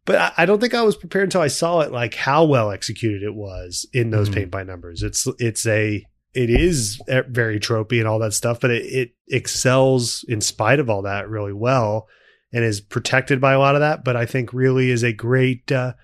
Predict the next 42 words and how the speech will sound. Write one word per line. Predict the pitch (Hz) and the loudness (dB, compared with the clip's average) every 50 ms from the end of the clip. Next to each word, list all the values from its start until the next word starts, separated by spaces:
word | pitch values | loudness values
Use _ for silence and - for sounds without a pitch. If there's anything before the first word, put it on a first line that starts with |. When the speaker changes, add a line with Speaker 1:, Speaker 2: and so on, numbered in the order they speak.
| _ _ - | _ _ -4
Speaker 1:
you | - 202 | 0 2
know, | 180 | 2
the | 156 | 2
sports | 151 - - 156 151 143 - | 0 0 2 2 2 2 0
movie, | 165 156 151 151 147 - - | -2 0 0 0 -2 -4 -4
movie | 160 147 151 151 151 147 | 0 2 2 4 4 2
genre | 131 135 135 131 143 151 151 151 147 | 2 2 2 2 2 2 2 2 2
is, | 143 139 135 120 - - _ _ _ _ _ _ - - _ _ _ _ _ _ _ - | 2 0 -2 -4 -6 -10 _ _ _ _ _ _ -20 -20 _ _ _ _ _ _ _ -2
is | 151 139 135 127 123 123 117 | 0 2 2 2 -2 -6 -8
great. | 104 127 139 151 - 190 | -2 0 2 2 2 2
The | - - | 0 -2
comedy | - - 135 139 151 156 151 | 0 2 2 4 4 4 2
worked | 147 156 156 - - | 4 2 0 0 -2
pretty | - - 160 156 | -2 2 2 2
well | 147 147 147 147 151 | 4 4 2 0 0
for | 147 - 156 147 | -2 -2 -4 -2
me. | 147 151 151 156 156 | -2 0 0 0 0
I, | 143 135 127 - _ _ _ - | 0 -2 -4 -4 _ _ _ -8
I, | 131 127 123 147 160 - | -8 -8 -8 -8 -8 -2
the | - 131 | 0 0
emotional | 120 123 127 135 131 - 151 135 | 2 2 2 0 0 0 -2 -2
part | - - 147 147 - - | 0 -2 -2 -2 -2 -4
worked | 139 143 143 135 - - - _ _ - - | -4 -4 -4 -4 -6 -12 -16 _ _ -16 -8
as | 143 123 113 | -8 -6 -2
well | 123 131 131 139 143 | 0 2 2 2 2
as | 139 131 | 2 0
emotions | 135 135 139 139 135 - 143 123 | 0 0 0 0 0 -2 -6 -4
can | - 139 131 | -4 -4 -2
work | 131 143 135 - | -2 -4 -2 2
<laughs> | |
on | 156 156 120 - - | 2 2 2 4 4
me. | 147 156 175 190 180 | 4 6 6 6 4
And, | 147 127 120 - - - - - - - - - _ - | 2 0 -2 -4 -10 -20 -20 -20 -20 -20 -20 -18 _ 0
and, | 135 131 131 127 131 127 | 2 2 2 2 4 4
Speaker 2:
Mm-hmm. | 131 127 | 4 4
Speaker 1:
uh, | 127 127 127 127 127 127 123 123 - _ _ - | 6 4 4 2 2 0 -2 -4 -8 _ _ -10
Sandler | - - 135 135 139 143 139 135 | -2 2 2 2 4 4 4 4
really | 135 139 135 | 4 4 4
gives | 127 135 117 117 | 2 2 2 2
a | 123 | 0
great, | 110 117 131 123 127 123 117 - 131 | 2 2 2 2 2 0 -2 -4 -2
uh, | 127 123 120 120 120 120 120 | -2 0 -2 -2 -4 -6 -8